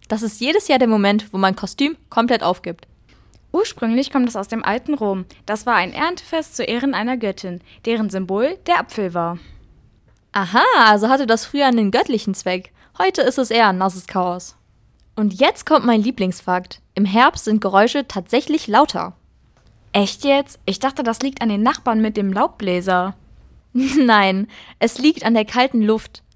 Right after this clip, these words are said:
Speaker 1: Kalte, trockene Luft trägt Schall besser. Deshalb hört man Schritte, Hundegebell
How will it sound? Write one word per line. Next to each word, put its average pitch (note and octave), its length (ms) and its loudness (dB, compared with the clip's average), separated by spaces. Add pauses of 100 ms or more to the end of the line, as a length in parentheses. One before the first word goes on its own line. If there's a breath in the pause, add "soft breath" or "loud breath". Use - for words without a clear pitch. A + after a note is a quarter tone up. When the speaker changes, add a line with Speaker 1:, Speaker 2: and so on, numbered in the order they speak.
Speaker 1:
Kalte, F#4 560 2
trockene D#4+ 460 2
Luft C4 500 0
trägt A3 300 -6
Schall A#3 240 2
besser. F#3+ 400 -2 (420 soft breath)
Deshalb D4+ 380 2
hört A3+ 160 0
man F#3 160 -6
Schritte, D4 480 -2 (160)
Hundegebell B3 640 2